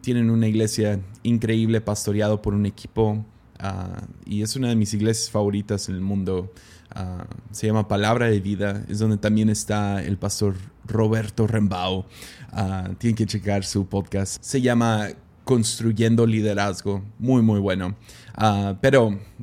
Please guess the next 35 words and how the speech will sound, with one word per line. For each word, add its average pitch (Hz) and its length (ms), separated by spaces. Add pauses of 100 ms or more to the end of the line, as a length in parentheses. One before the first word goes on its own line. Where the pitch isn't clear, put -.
(300)
en 117 160
esta 139 180
ocasión 110 400
estoy 110 240
entrevistando 110 640
a 104 60
Marco 117 380
Suárez. 92 680 (1040)
No 123 200
nomás 135 320
es 120 100
pastor, 104 640
es 104 200
un 110 120
increíble 110 560
empresario. 117 840 (540)
Ah, 101 340
entiende 110 400
mucho 113 340
el 113 60
dinero. 104 540 (180)
Ah, 92 320 (500)
y 104 220 (360)
sí, 160 200
nomás 113 380
poder 123 260
hablar 113 300
con 110 160
él 107 160
en 107 100
medio 107 240
de 101 80
todo 104 320
esto. 95 480 (540)
Ah, 95 320